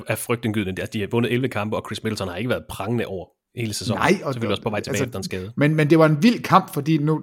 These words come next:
Speaker 2: nu så vi, øh, Derek White, nu nævnte vi ham før, der bliver matchet op med Joe Ingles, så ser vi to gange, han driver bare forbi, scorer point. Så kommer justeringen med det samme. Drew Holiday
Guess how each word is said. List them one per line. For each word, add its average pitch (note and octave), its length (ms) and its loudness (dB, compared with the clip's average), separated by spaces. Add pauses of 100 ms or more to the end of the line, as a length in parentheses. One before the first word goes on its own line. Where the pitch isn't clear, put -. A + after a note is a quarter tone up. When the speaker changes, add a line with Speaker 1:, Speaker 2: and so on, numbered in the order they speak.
Speaker 2:
nu D#3+ 80 -4
så G3+ 240 4
vi, B2 240 0
øh, A2+ 480 2
Derek B2+ 220 2
White, C3 360 2
nu C3 60 0
nævnte C3 220 2
vi B2 60 0
ham G#2+ 100 -2
før, A#2+ 240 0 (580)
der C3 80 4
bliver B2+ 160 4
matchet C3 340 2
op D#3+ 360 4
med A#2+ 80 -2
Joe A#2+ 240 2
Ingles, G#3+ 260 2
så E3 120 -2
ser F3+ 160 6
vi C3 80 0
to D#3+ 180 4
gange, A#2+ 200 2
han B2 100 2
driver B2+ 280 4
bare A#2 160 2
forbi, D#3+ 300 0
scorer C3 260 0
point. C#3 360 2 (260)
Så - 120 -4
kommer F#3 260 4
justeringen C3+ 440 4
med B2 80 4
det B2 80 0
samme. D#3 360 4 (460)
Drew D3+ 120 8
Holiday D3+ 520 6